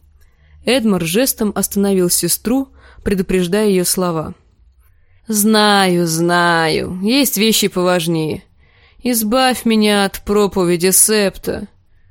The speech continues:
И все же, ты видела этих других, которых Фрей выставил на показ?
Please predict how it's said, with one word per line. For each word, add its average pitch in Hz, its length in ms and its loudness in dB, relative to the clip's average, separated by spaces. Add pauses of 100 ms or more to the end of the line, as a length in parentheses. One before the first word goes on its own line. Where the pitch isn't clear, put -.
(460)
И 226 140 0
все 277 340 2
же, 240 380 0 (1040)
ты 220 120 2
видела 269 380 2
этих 247 400 0
других, 214 540 0
которых 190 420 -2
Фрей 220 240 2
выставил 196 420 0
на 196 120 0
показ? 202 600 -6